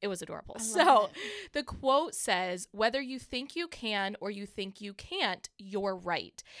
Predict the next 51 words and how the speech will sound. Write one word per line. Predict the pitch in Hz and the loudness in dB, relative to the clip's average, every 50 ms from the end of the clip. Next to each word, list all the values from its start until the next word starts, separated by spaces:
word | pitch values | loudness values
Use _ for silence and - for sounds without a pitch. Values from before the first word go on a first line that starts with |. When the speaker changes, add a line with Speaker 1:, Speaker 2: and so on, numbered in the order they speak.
| - - - | -4 0 2
Speaker 1:
And | 240 269 | 2 2
I | 262 262 | 2 0
feel | 254 - 269 262 285 | -2 -4 -4 -2 0
like | 320 381 381 - | 0 0 0 0
that | 285 247 220 | -2 -2 0
speaks | - - - - 202 185 - - | 0 -4 -4 -6 -8 -10 -8 -8
to | - - 220 | -8 -6 -6
this | 202 220 214 | -6 -6 -4
so | - - - - - - 226 214 208 226 | -4 -4 -4 -4 -4 -6 -6 -6 -4 -4
well, | 240 202 196 180 180 190 214 285 302 - - - - - - | -4 -2 -2 0 0 2 0 0 -2 -4 -8 -20 -16 -12 -10
because | 254 240 254 247 247 | -6 -4 -4 -2 -4
if | 254 - | -4 -6
you | 247 262 | -6 -8
have | 226 - - 202 202 214 269 | -8 -2 2 4 4 4 4
a | 285 | 2
positive | - - - 208 220 226 233 220 226 202 - | -2 0 2 2 2 2 0 -2 -4 -4 -2
mindset, | 190 180 170 190 214 - - 320 339 330 - - - _ _ | -2 -2 -2 -2 -2 -2 0 2 2 0 0 -4 -12 _ _
you're | - 254 262 254 | -2 -2 0 0
going | 240 226 220 220 | 0 0 0 0
to | 220 220 | -2 -4
feel | - 220 208 | -2 -2 -2
positive. | 208 226 196 165 165 - 175 170 175 180 - | 0 0 0 -2 -2 -2 -4 -4 -4 -2 0
But | 214 214 | 0 0
if | 220 220 226 | 0 0 0
you | 226 | 0
Speaker 2:
Mm-hmm. | |
Speaker 1:
have | 233 254 | -2 0
a | 285 | 2
negative | 302 359 415 415 320 294 247 | 2 2 4 4 2 0 0
mindset, | 240 226 220 226 220 - - 226 214 214 - _ _ | 2 0 0 0 -2 -4 -2 -2 -2 -2 -4 _ _
you're | 208 233 226 | -6 -4 -4
gonna | 226 220 226 214 214 | -2 0 0 -2 -2
feel | 214 - 214 190 190 | -2 -2 -4 -4 -2
negative. | 185 185 175 170 160 165 - | -2 -4 -4 -4 -6 -6 -4
And | - 262 294 | -4 -2 -2
it's | 285 - - | -2 -2 -4
up | 320 330 - | -6 -6 -6
to | - 339 | -6 -6
you | 285 233 220 220 233 240 247 254 - - - _ | -6 -4 -4 -4 -4 -4 -4 -6 -10 -14 -16 _
to | - 269 | -2 -2
make | 247 226 208 190 190 - | -2 0 0 0 0 0
that | - - - - | -2 -4 -4 -4
choice. | - - 190 180 - 185 - | -6 -6 -4 -4 -4 -6 -10
You | 190 196 202 240 285 | -10 -8 -6 -4 -4
get | 320 - 381 - | -4 -4 -6 -4
to | - - | -6 -6
choose | - - - - 214 202 208 247 294 277 - 214 | -6 -6 -8 -6 -6 -4 -4 -4 -4 -6 -6 -8
what | 190 185 196 196 - 202 | -4 -4 -4 -4 -4 -6
you | 196 190 | -12 -10
focus | - - 190 180 - 180 - 190 | -8 -6 -6 -6 -6 -6 -4 -2
on. | 151 127 113 190 | -2 -2 -2 -4